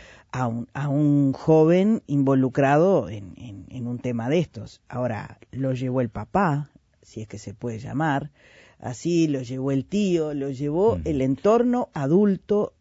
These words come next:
Speaker 1: casi siempre, ¿verdad?
Speaker 2: Pero hay una confianza en la acción del ministro Bonomi.
Speaker 1: Sí, sí.
Speaker 2: ¿Y en la de Huidobro?
Speaker 1: Bueno, eh, ha habido una serie de hechos que han llevado a que la mesa política, y esto no es usual,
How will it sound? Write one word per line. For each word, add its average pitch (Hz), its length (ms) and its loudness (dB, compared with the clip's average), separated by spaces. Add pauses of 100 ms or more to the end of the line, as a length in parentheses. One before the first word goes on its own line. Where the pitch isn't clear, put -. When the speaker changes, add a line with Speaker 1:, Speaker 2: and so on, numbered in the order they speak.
(200)
Speaker 1:
casi 143 480 -4
siempre, 113 640 -4
¿verdad? 127 480 -4
Speaker 2:
Pero 110 180 4
hay 117 100 6
una 131 120 0
confianza 110 400 0
en 104 60 0
la 92 60 -2
acción 98 240 -2
del 95 100 0
ministro 87 320 -4
Bonomi. 69 400 -10 (220)
Speaker 1:
Sí, 117 360 -6 (460)
sí. - 160 -8
Speaker 2:
¿Y 117 80 4
en 110 80 4
la 107 80 4
de 104 100 2
Huidobro? 139 560 -2 (880)
Speaker 1:
Bueno, 143 300 -2 (240)
eh, 131 260 -8
ha - 140 -6
habido 135 260 2
una 208 160 0
serie 156 420 2
de 123 180 -2
hechos 180 340 -2
que 160 500 0
han 139 240 -2
llevado 143 480 2
a 127 60 -8
que 123 120 -8
la 120 120 -6
mesa 131 300 -4
política, 139 560 -2
y 113 120 -6
esto - 240 -10
no 127 140 -2
es - 160 -8
usual, 156 560 -4